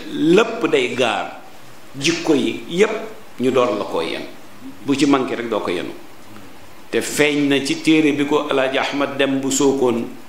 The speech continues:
bindoon, muy cinquante-cinq questions, bokkoon na ca kuy xalifa Cheikh Sidi Ahmad Tidiane. Loolu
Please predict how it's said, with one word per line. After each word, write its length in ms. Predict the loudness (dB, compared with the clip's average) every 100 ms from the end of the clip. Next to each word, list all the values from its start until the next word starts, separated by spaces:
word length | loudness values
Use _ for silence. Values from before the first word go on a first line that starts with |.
| -14 -2
bindoon, 540 | 4 4 6 4 0 -6 -12 -16 -18 -18 -18 -16 -16 -16 -16 -16 -10 2
muy 120 | 4
cinquante-cinq 840 | 6 4 4 2 2 2 0 0 0
questions, 480 | 0 0 0 -2 -4 -8 -10
bokkoon 440 | 0 0 2 2 2
na 80 | 0
ca 120 | -2
kuy 200 | -2 0
xalifa 340 | 0 -2 -2
Cheikh 180 | -4 -4
Sidi 220 | -4 -2
Ahmad 280 | -2 -2 -6 -6
Tidiane. 400 | -6 -6 -6 -8 -12 -16 -16 -14 -16 -16 -16 -16 -16 -16 -16 -16 -16 -16 -16 -14 0
Loolu 340 | 4 6 6